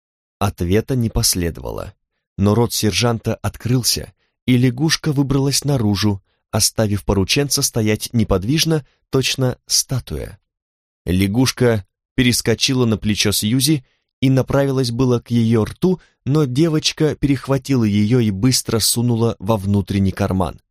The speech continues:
не забыв застегнуть клапан на пуговицу. «Второй раз я не попадусь, квакушка»,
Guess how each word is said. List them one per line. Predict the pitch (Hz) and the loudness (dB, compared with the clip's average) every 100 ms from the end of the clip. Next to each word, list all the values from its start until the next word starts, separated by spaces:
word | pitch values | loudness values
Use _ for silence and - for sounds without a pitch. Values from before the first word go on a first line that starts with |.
| _ - | _ -6
не | 120 127 | 0 0
забыв | 117 113 123 - - | 2 2 0 -2 -2
застегнуть | - 120 - 120 117 104 | 0 0 -2 0 0 0
клапан | - 101 107 107 101 - | -2 0 0 0 -4 -2
на | 110 | -2
пуговицу. | - 110 92 107 - - - _ _ _ _ _ _ - | 0 -2 0 -2 -6 -6 -8 _ _ _ _ _ _ -2
«Второй | 120 113 110 110 | 0 4 2 2
раз | 127 135 123 | 0 -2 -2
я | 113 110 | 0 0
не | 110 120 | 0 -2
попадусь, | 135 127 151 123 117 - | -4 -2 -4 -2 -2 -2
квакушка», | - 151 147 110 98 - 80 | -4 -8 -6 -6 -6 -4 -6